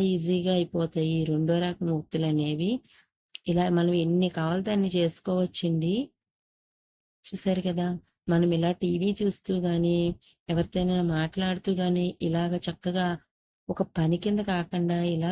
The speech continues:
చక్కగా చేసుకోవచ్చు అనమాట. చాలా అంటే చాలా ఈజీగా చేసుకోవచ్చు. ఒత్తులు చాలా కాస్ట్ కదండి. ఒక పది రూపాయలు పెడితేనే గానీ ఒక ముప్పై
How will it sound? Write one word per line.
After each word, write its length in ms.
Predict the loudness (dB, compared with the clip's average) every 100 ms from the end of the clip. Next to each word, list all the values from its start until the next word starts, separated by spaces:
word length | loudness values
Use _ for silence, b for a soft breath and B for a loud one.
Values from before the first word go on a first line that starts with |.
| -2
చక్కగా 520 | -4 -10 -10 -6 -4
చేసుకోవచ్చు 640 | -2 -2 -2 -2 -2 -2 -2
అనమాట. 420 | -2 -2 -4 -4 -8 -10 _ _ _ _
చాలా 320 | -4 -2 0 0
అంటే 200 | -2 -2
చాలా 280 | -2 0 0 0
ఈజీగా 480 | 0 0 0 0 0
చేసుకోవచ్చు. 760 | -2 -4 -4 -4 -4 -6 -10 -14 -18 _ _ _ -2
ఒత్తులు 420 | -2 0 -2 -2
చాలా 280 | -2 -2 -4
కాస్ట్ 440 | -4 -2 -2 -4
కదండి. 520 | -4 -2 0 0 0 -2 -4 B B -4
ఒక 140 | -2
పది 240 | -2 -2 0
రూపాయలు 380 | -4 -2 -2 0
పెడితేనే 480 | -2 -2 -2 0 0
గానీ 200 | 0 0
ఒక 160 | 0
ముప్పై 340 | -4 -4 -4